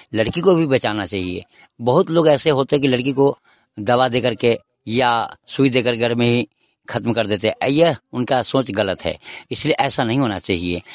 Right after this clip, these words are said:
लड़का लड़की का अधिकार बराबर है, दोनों का सम्मान मिलना चाहिए। दोनों भारत के हमारे, ए, उम, महान, ए, क्या पता किस, कौन सी लड़की हमारे देश के लिए भविष्य में कभी कुछ बन सकता है। इसलिए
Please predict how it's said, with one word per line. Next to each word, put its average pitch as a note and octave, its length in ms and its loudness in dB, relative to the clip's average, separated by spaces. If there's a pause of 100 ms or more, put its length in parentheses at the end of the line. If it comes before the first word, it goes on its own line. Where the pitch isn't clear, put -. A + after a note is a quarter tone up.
(140)
लड़का A2 240 -2
लड़की A2+ 200 -4
का G#2+ 100 0
अधिकार G2+ 260 -2
बराबर G#2+ 340 2
है, C#3 140 -2
दोनों A2+ 280 -2
का G#2 120 -2
सम्मान G2+ 360 -2
मिलना A#2+ 260 0
चाहिए। C#3 300 0
दोनों A2+ 320 0
भारत G2+ 260 0
के - 140 -4
हमारे, G#2 400 -2 (340)
ए, A2+ 340 0 (380)
उम, G#2+ 360 -2 (400)
महान, G#2 680 -2 (360)
ए, A2+ 400 -10
क्या D3 140 2
पता C#3+ 280 -2
किस, B2 280 -8
कौन C3 280 2
सी C#3+ 120 -2
लड़की A#2+ 280 0
हमारे A#2 220 0
देश G#2 220 -4
के A#2 100 -4
लिए A2+ 100 2
भविष्य G#2 440 -2 (300)
में G#2+ 200 2
कभी G#2+ 320 -2 (200)
कुछ D#3+ 160 -4
बन A#2+ 160 0
सकता F#2+ 340 -8
है। E2+ 180 -10 (600)
इसलिए A#2+ 460 0